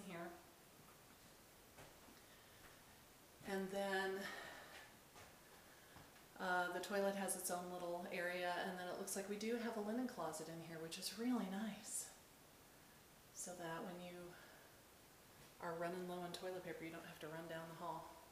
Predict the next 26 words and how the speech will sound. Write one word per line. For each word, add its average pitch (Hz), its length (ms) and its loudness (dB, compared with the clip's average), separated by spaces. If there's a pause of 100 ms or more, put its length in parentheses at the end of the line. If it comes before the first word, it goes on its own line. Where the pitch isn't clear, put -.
(100)
Then 180 120 2
we'll 185 120 6
have 196 160 2
another 196 280 8
bedroom 226 400 10
here, 160 180 4
so - 140 4
this 170 220 2
will 185 80 0
be 170 100 2
a 165 40 2
Jack 165 360 0
and 175 140 0
Jill, 170 500 6 (600)
uh, 160 360 2
bathroom 165 540 6 (160)
connecting 170 400 -2
those 160 160 0
two 185 140 0
bedroom. 156 340 -2 (140)
Well, 180 220 6
no, 170 100 4 (100)
I'm 160 160 0
sorry, 151 320 -2
I 165 160 -2
misspoke. 165 480 0